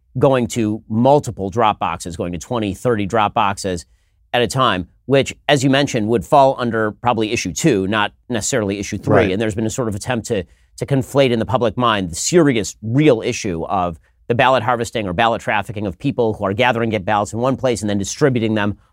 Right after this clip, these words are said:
Speaker 1: all over the city, which is a serious problem and raises the prospect of voter fraud with actual proof that the ballots that are actually being submitted are fraudulent ballots.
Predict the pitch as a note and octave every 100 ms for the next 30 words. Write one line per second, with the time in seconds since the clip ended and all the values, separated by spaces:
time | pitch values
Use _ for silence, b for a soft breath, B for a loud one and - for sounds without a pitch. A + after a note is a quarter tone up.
0 | _ - B2+ A#2 G2 F2+ - C#3 A#2 -
1 | _ _ B2 C#3 - - _ - - _
2 | _ _ C#3+ B2+ G#2+ - D#3+ C#3+ - B2+
3 | G#2+ G#2 B2+ G#2+ G2+ - C3 D3 - G2+
4 | - F2+ G#2 F#2 - F2+ D#2+ - _ -
5 | C#3 C#3 - _ B2+ C3 A#2+ F2+ - D3
6 | A2 - _ _ A2 G2+ _ - B2 B2
7 | B2 A#2 A#2+ A2 A2 B2+ A2 G#2 G2+ C3
8 | C3+ G2 G2+ A#2+ A2+ A2 F#2+ F2 G#2 E2
9 | G1+ -